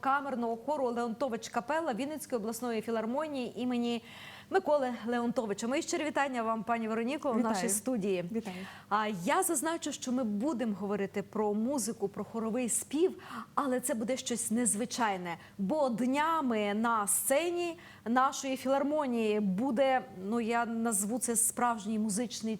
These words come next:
Speaker 1: твір, витвір, і має він назву "Саундтреки з кіно". Але що це, ми дізнаємося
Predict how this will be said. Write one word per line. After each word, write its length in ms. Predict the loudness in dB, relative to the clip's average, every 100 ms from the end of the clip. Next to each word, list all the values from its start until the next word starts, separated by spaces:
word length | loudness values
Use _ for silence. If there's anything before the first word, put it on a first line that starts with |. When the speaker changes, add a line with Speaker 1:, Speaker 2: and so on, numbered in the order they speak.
| -4
Speaker 1:
твір, 440 | -2 0 0 -2 -6 -4
витвір, 520 | 0 0 -2 -2 -2 -2 -12 -4
і 380 | 0 2 2 2
має 340 | 2 2 2
він 160 | 2 2
назву 420 | 2 2 -2 -4 -6 -8
"Саундтреки 880 | 0 4 4 0 -2 0 0 0 -4 -6 0
з 160 | 0
кіно". 420 | 2 2 2 0 -4 -16 4
Але 240 | 4 4
що 240 | -2 0 0
це, 140 | 0 -4 -2
ми 100 | 0
дізнаємося 720 | 2 2 2 2 2 4 2